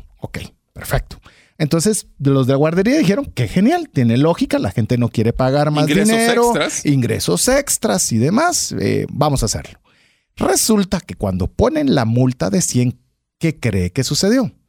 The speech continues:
Speaker 1: Lejos de ya no haber casos, se estiraron todos los casos que habían e incluso ya no llegaban quince ni veinte minutos tarde, sino la hora completa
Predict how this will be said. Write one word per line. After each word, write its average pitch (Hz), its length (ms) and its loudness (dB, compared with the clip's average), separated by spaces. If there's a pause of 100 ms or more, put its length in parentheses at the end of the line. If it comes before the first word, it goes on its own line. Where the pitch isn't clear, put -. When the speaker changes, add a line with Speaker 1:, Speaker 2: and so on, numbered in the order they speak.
(500)
Speaker 1:
Lejos 208 600 2
de 135 120 2
ya 165 160 2
no 240 120 2
haber 160 240 2
casos, - 600 -2 (360)
se - 340 2
estiraron 175 1120 0 (220)
todos 175 360 0
los 123 280 2
casos 143 440 -2
que 104 120 -4
habían 226 460 2 (160)
e 160 160 2
incluso 247 440 2
ya 180 120 2
no 185 80 2
llegaban 175 320 2
quince 170 360 0
ni 151 240 2
veinte 139 300 0
minutos 135 360 0
tarde, 196 280 -2
sino 151 300 2
la 127 200 2
hora 202 280 4
completa 185 720 0